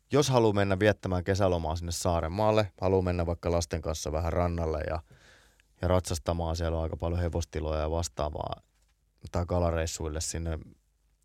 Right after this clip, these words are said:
sinne tota meritaimen safareille, missä suomalaiset ramppaa keväällä ja syksyllä, niin silloin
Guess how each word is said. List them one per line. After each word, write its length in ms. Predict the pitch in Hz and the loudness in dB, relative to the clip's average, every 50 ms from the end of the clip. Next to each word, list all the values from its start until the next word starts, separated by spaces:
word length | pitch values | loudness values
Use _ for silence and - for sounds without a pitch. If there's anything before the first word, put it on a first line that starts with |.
| - - | -14 -10
sinne 320 | - - 90 87 85 82 - _ | -8 -6 -6 -4 -4 -6 -8 _
tota 280 | - 82 78 - 82 80 - _ _ _ - - - - - - _ _ _ - | -8 -6 -4 -2 -4 -4 -6 _ _ _ -20 -20 -20 -20 -20 -20 _ _ _ -2
meritaimen 560 | 95 98 92 92 92 - 95 87 85 87 85 | 2 4 4 4 4 2 2 0 0 0 -2
safareille, 600 | 85 - 87 82 - 87 82 85 82 80 82 82 | -2 -2 -4 -2 -2 0 0 0 0 0 -2 -2
missä 240 | 85 85 85 - 85 | -4 -4 -6 -6 -4
suomalaiset 520 | 85 90 87 85 85 82 82 80 82 - | -2 0 0 0 0 -2 -2 -4 -4 -6
ramppaa 420 | 92 87 87 85 82 - - 82 82 | -6 -4 -4 -6 -4 -4 -4 -4 -2
keväällä 380 | - 90 85 85 82 82 82 | -2 -2 -2 0 0 0 0
ja 100 | 80 82 | 0 -2
syksyllä, 420 | 85 - 90 - - - 87 80 82 | -2 -2 -4 -6 -6 -6 -6 -4 -4
niin 100 | 85 85 | -4 -4
silloin 440 | - - 135 135 135 117 107 98 | -2 -2 0 2 2 2 2 0